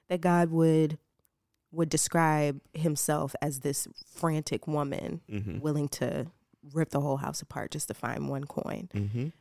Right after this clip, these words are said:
Speaker 1: Um, so that's just one example of, like, if you can get into the emotion of an image too,
Speaker 2: Yeah.
Speaker 1: that can reveal a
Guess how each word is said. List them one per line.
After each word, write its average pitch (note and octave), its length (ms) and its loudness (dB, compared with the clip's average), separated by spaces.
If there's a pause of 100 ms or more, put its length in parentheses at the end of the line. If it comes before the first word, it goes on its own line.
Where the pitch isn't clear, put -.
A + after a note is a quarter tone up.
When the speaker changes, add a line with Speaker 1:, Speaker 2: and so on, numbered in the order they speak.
Speaker 1:
Um, - 260 -10
so - 140 -2
that's C#4 180 4
just F#3 140 6
one D#3+ 200 4
example C3+ 440 0
of, C3+ 120 -6
like, C3 220 -4
if - 100 -2
you F3 80 -2
can F3 140 0
get D3 140 4
into C#3 200 0
the C#3 120 -2
emotion C#3+ 540 2
of E3+ 120 0
an F3 80 0
image F3+ 400 -2
too, F3+ 380 2 (120)
Speaker 2:
Yeah. D#2 180 -6 (440)
Speaker 1:
that C#3 140 -6
can C#3 120 -2
reveal C3 360 -4
a C3+ 40 -2